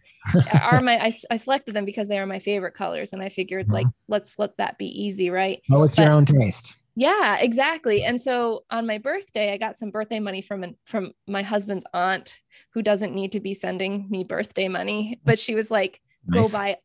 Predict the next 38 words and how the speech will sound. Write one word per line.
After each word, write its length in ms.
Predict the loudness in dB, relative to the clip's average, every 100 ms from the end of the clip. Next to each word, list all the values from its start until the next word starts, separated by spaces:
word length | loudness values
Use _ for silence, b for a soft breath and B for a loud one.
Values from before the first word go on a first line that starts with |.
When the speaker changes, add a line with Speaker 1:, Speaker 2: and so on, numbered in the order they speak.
| _
Speaker 2:
art 220 | 2 2 0
supplies." 540 | -14 -6 -4 -4 -8
And 80 | -8
I 80 | -8
was 100 | -6
like, 280 | -8 -8 _ _ _
"Yes, 480 | -2 -2 -2 -20 -18 -4
I 80 | -4
will 300 | 0 2 2
go 160 | 0
do 180 | -2 -6
that." 240 | -8 -10 _ B B B
And 160 | 2 4
I 60 | 4
Speaker 1:
That's 80 |
Speaker 2:
went 200 | 4 2
and 120 | 2 0
I 80 |
got, 340 | 2 0 0 -4 _ -10
is 140 | -6
this 160 | -6 -2
stuff 200 | -2 -2
called 380 | -2 -2 -2 -10 _
gouache? 560 | 0 0 0 -4 -10 -14 _ _ _ _ _ 4
Speaker 1:
Gouache. 260 | 6 6
Speaker 2:
Gouache? 200 | 4 2 -4 _ _ _ _
What 160 | -2
is 80 | -2
it? 160 | -4 _ _ _ _ 0
Speaker 1:
Gouache. 640 | 4 4 4 2 0 -6 -8 _ _ _
Speaker 2:
Gouache. 1040 | -10 -10 -8 -8 -8 -8 -10 -12 -12 -14 -8
Wow, 140 | -2
Speaker 1:
Yeah. 140 | 2 2
Speaker 2:
I've 140 | 0
been 140 | -4 -6
saying 220 | -8 -4
that 220 | -6 -4
wrong. 280 | -6 -6